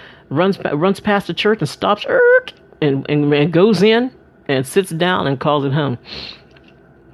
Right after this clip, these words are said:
You cannot be timid. You cannot be,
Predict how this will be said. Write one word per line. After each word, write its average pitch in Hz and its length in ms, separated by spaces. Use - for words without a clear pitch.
You 165 60
cannot 165 340
be 170 100
timid. 214 460
You 131 120
cannot 135 440
be, 135 280